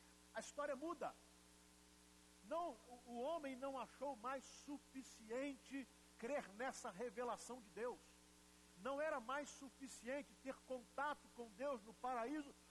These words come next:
ou ver nessa, nessa beleza toda, nessa perfeição, Deus por trás disso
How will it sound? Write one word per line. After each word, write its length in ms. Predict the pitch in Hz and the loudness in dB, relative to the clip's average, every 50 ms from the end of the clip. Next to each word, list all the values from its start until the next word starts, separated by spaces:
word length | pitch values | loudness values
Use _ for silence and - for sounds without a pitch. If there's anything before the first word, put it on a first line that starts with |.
| - - | -4 0
ou 200 | 247 277 269 226 180 - | 2 4 4 2 0 0
ver 200 | 226 277 311 277 202 220 | 2 4 4 4 2 2
nessa, 520 | 233 269 277 - - - - 269 220 180 - - - - - | 0 0 2 2 2 2 4 4 4 4 2 -2 -12 -6 -2
nessa 220 | 233 247 - 262 233 | 0 0 2 2 -2
beleza 720 | 185 - 262 262 240 233 240 277 320 330 277 214 240 214 - - - - | 0 2 4 4 4 6 6 6 6 6 4 4 0 -2 -2 -8 -2 2
toda, 240 | 247 285 294 285 | 4 4 4 4
nessa 220 | 262 254 - 247 220 | 2 0 0 0 -2
perfeição, 800 | - 277 285 - - 277 269 - - 262 269 294 311 320 269 - - - - - - - - | 0 -2 -2 -2 -2 -4 -6 -2 0 2 4 4 4 4 2 -2 -8 -16 -18 -18 -18 -2 2
Deus 520 | 294 311 330 349 330 269 202 170 - - - - | 4 6 6 8 6 6 4 0 -6 -10 -10 -10
por 160 | 285 262 - - | -10 -10 -10 -6
trás 380 | - 254 285 311 311 285 277 | -2 0 2 4 4 4 2
disso 180 | - - - | 0 -6 -12